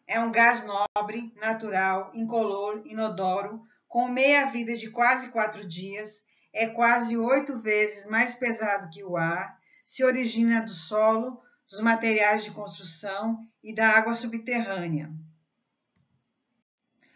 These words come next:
Flui a partir do solo, com maior concentração nos níveis mais baixos, pode ser encontrado em qualquer tipo de edificação, especialmente nas com pouca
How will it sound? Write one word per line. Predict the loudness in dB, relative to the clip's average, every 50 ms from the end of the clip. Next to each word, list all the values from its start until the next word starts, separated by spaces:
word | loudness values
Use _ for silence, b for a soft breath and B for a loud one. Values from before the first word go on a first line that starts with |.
| b b b
Flui | _ _ 0 4 4 6 6 6 6 4 0 -2 0
a | 2 2 2
partir | 4 4 4 4 4 2 -2 -4 -4 -6
do | -6 -8
solo, | -12 -12 -6 -2 2 4 4 4 2 2 -2 -8 -12 b b b b b b b
com | -2 0 2 4
maior | 4 6 8 8 8 8 6
concentração | 2 -4 -4 -4 -6 -6 -4 -2 -2 -4 -4 -4 -6 -6 -6 -6
nos | -6 -6 -6 -8 -8
níveis | -10 -10 -8 -8 -8 -8 -4 -2
mais | 0 0 0 0 -2
baixos, | 0 2 2 4 4 2 0 -4 -8 -12 -14 -16 -18 b b b b b b b
pode | -2 -2 -2 -2 -4
ser | -6 -4 -2 -2 -2 -2
encontrado | -4 -6 -4 -4 -6 -6 -4 -2 -2 0 0 -2 -2 -6 -8 B B B B _ -18 -16
em | -10 -4
qualquer | 2 4 4 4 4 4 4 4 4 2
tipo | -2 -6 -8 -10 -10 -6
de | -4 -2
edificação, | -2 -2 -4 -8 -12 -12 -10 -8 -8 -8 -8 -10 -10 -10 -8 -6 -6 -6 -8 -8 B B B B B
especialmente | -20 -16 -12 -10 -8 -8 -8 -4 -2 -2 0 0 -2 -2 -2 -2 -2 -4 -4 -6 -10 -14 b b b b b b -4
nas | 0 0 0 0 -2
com | -4 -6 -6 -4
pouca | -4 -4 -4 -4 -6 -8